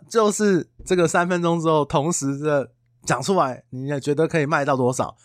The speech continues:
你有把握、有信心的，对。然后时间到揭露的时候，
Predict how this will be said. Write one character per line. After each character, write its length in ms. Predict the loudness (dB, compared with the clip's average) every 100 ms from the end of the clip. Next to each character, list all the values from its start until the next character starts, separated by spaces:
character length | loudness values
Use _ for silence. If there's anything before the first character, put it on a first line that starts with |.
| _ -4
你 80 |
有 60 | -2
把 280 | -2 -4 -2
握、 240 | -2 0
有 120 | -2
信 160 | -2 -2
心 240 | -2 -2
的， 220 | -2 -4 -8 _ _ _
对。 160 | -2 -2
然 120 | 0
后 80 | 0
时 160 | 0 -2
间 200 | 0 0
到 180 | 0
揭 300 | 0 0 2
露 200 | 2 2
的 60 | 0
时 120 | -2
候， 220 | -2 -2